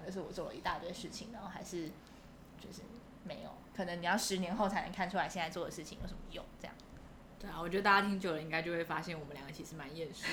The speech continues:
Speaker 2: 的。
Speaker 1: <laughs> 有吗？有吗？
Speaker 2: 人生就是徒劳无功啊。
Speaker 1: <laughs> 那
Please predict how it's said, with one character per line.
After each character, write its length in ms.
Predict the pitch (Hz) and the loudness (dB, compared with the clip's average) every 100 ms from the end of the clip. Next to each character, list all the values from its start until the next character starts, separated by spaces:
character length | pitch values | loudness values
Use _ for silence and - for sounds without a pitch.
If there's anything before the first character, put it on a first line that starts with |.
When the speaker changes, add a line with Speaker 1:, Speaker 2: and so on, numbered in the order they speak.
| - | 8
Speaker 2:
的。 80 | 480 | 8
Speaker 1:
<laughs> 1800 | 453 480 494 494 494 - - - - - - - - - - - - 349 | 10 12 12 12 6 2 -2 -6 -8 -12 -16 -16 -16 -12 -2 0 4 10
有 80 | 349 | 12
吗？ 100 | 392 320 - - | 12 12 10 2
有 120 | 330 349 | 8 12
吗？ 200 | 392 339 | 12 12
Speaker 2:
人 140 | 277 | 12
生 180 | 359 339 | 12 10
就 80 | 339 | 8
是 80 | |
徒 160 | 262 220 | 8 10
劳 120 | 196 | 12
无 180 | 196 196 | 12 10
功 260 | 202 202 202 | 8 8 8
啊。 240 | 185 - - - - 554 | 6 6 4 12 12 12
Speaker 1:
<laughs> 440 | 659 - - - | 12 2 -2 -10
那 100 | - | -4